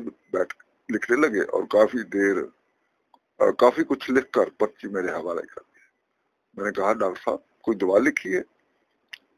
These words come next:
وہ سینٹر سے ہی مفت ملے گی نا؟" کہنے لگے، "پہلے جا کر اس پر لکھے ہوئے ٹیسٹ کرواؤ، پھر دوا لکھوں گا۔" میں دوبارہ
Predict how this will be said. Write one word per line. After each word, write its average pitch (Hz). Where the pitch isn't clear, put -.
وہ 104
سینٹر 98
سے 175
ہی 175
مفت 143
ملے 131
گی 113
نا؟" -
کہنے 117
لگے، 113
"پہلے 123
جا 123
کر 123
اس 117
پر 120
لکھے 117
ہوئے 113
ٹیسٹ -
کرواؤ، 120
پھر -
دوا 107
لکھوں 101
گا۔" 57
میں 104
دوبارہ 101